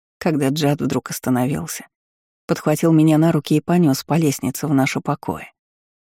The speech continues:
Я обхватила руками его за шею, сорвала платок, мешавший мужу видеть моё лицо. А затем наклонилась к Джаду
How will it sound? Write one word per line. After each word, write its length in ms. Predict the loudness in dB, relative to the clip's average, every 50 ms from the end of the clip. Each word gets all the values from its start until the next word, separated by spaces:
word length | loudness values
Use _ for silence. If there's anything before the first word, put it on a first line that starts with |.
| _ _ _ _ _ _ _ _ _ _ _ _
Я 160 | 0 0 0
обхватила 480 | 0 0 0 0 0 2 2 2 4 4
руками 400 | 4 2 2 2 4 6 6 6
его 260 | 6 4 4 2 2
за 160 | 2 2 0 -2
шею, 320 | -2 -4 -4 -4 -4 -4
сорвала 460 | -4 -4 -2 -2 0 0 0 0 -2
платок, 500 | -2 -2 -2 -2 -2 -2 -6 -6 -2 0
мешавший 520 | 0 0 0 0 -2 -4 -4 -2 -2 2 2
мужу 300 | 4 4 4 4 2 2
видеть 320 | 2 2 0 -2 -4 -2
моё 200 | -2 0 0 0
лицо. 440 | -2 -4 -6 -8 -10 -10 -12 -14 -16 _ _ _ _ _ _ _ _ _ _ _ _ _ _ _ _ _ _ _ _ -4
А 80 | 0
затем 280 | 0 0 2 4 4 4
наклонилась 600 | 4 4 4 4 6 6 6 6 6 4 4 4
к 100 | 2 2
Джаду 440 | 0 0 0 -2 -2 -2 -6 -10